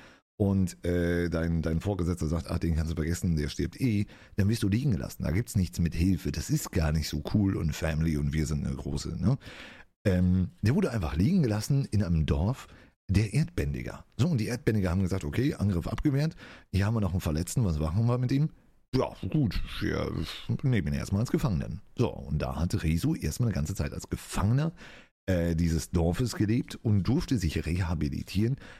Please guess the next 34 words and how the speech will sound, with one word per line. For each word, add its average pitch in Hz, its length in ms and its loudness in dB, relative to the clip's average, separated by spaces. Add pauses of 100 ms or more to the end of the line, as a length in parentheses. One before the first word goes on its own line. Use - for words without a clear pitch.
(140)
indem 92 380 2
er - 140 -6
allgemeinnützige 71 720 -2
Arbeit 82 280 0
gemacht - 300 -10
hat. - 180 -14 (640)
Und 117 140 4
er 98 140 0
hat 127 120 0
sich 101 220 -2
irgendwann 127 260 2
so 170 220 4
weit 98 240 0
rehabilitiert 78 880 0
und 87 180 0
wurde 92 220 0
auch 80 80 -2
von 82 220 -2
dem 69 160 0
Volk 69 340 -6 (100)
angenommen 85 540 4
oder 71 140 -2
von - 160 -10
diesem 65 280 -4
Dorf, 95 340 2 (300)
dass 92 140 0
er - 80 -2
angefangen 87 400 0
hat, 85 140 -2
die 73 80 0
entsprechende 71 500 -2
Kleidung 67 340 -4
zu 110 120 0
tragen. 82 320 0